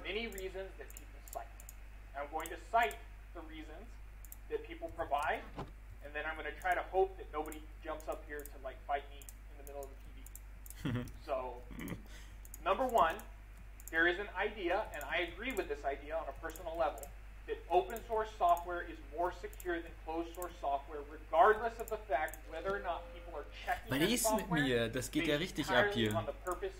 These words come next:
Speaker 1: of, if there is a problem, fix it quicker and have more concern and care about those problems in a closed, in an open source operating system than in a closed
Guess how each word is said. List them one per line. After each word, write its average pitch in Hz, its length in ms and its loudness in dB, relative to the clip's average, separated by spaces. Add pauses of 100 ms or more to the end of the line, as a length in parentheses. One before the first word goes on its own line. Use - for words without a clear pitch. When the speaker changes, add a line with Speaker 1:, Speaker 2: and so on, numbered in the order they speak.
(100)
Speaker 1:
of, 147 260 4 (420)
if 214 220 4
there 214 160 6
is 208 100 4
a 202 140 0
problem, 180 360 4 (640)
fix - 220 -6
it 440 80 -6 (140)
quicker 262 340 -4 (460)
and 151 100 -8
have 160 220 0 (160)
more 180 120 2
concern - 540 -8
and - 80 -10 (160)
care 190 320 4
about 151 320 2
those 190 240 -4
problems 196 360 0 (420)
in 320 100 -6
a - 100 -4 (200)
closed, 349 420 2 (340)
in 175 100 -2
an 156 200 -6
open - 240 6 (140)
source 196 260 -2 (400)
operating 214 380 4 (100)
system 226 280 -12
than - 100 -8
in - 180 -12
a - 20 -14 (140)
closed - 160 -4